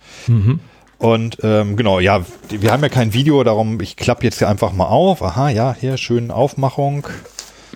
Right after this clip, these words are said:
Speaker 2: Ja, viel Papier. So, und dann ist hier diese Flasche. Eingepackt in, äh, in, in pa-, ja, hier in so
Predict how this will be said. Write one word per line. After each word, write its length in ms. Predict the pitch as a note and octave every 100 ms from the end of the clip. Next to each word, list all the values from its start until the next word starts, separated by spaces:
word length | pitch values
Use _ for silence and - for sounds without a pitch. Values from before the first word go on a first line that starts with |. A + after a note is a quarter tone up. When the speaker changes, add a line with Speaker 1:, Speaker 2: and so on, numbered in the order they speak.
| -
Speaker 2:
Ja, 340 | F2+ F#2+ G#2+ G#2
viel 220 | - A2
Papier. 680 | - - - D3 F3 F3+ E3+ - - - G#2
So, 100 | A2+
und 160 | A2
dann 140 | G#2 G2+
ist 100 | -
hier 100 | D2+
diese 200 | C#2+ D#2+
Flasche. 520 | - G#2+ A2 A3 A#3+ - - - - - - - - - - - - - - - - - - - - - - -
Eingepackt 600 | A2+ C#3 - C3 C3 - - - - - -
in, 400 | A2+ A2+ G#2+ G#2+
äh, 300 | G#2+ G2 F#2
in, 280 | F#2+ F#2+ G2
in 140 | G2+ G2
pa-, 280 | - G2 F#2
ja, 240 | G#2 A2+
hier 220 | G2 G#2+
in 120 | F#2
so 260 | F2 E2+